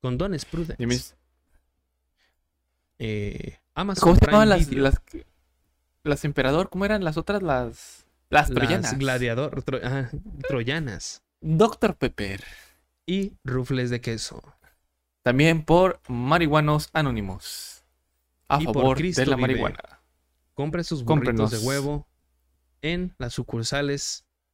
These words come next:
Speaker 1: ya establecidas.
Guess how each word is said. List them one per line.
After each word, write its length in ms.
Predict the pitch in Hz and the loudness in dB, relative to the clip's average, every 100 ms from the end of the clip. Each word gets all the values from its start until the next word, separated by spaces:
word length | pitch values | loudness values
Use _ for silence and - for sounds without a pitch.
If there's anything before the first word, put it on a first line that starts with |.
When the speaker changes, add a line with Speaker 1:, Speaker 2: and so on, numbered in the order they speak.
| _ _ _ _ _ _ _ _ _ | _ _ _ _ _ _ _ _ _
Speaker 1:
ya 400 | 123 127 127 - _ | -4 -2 -4 -8 _
establecidas. 1120 | - - 127 123 123 127 120 - - - - | -10 -6 -4 -2 -4 -6 -8 -12 -16 -18 -20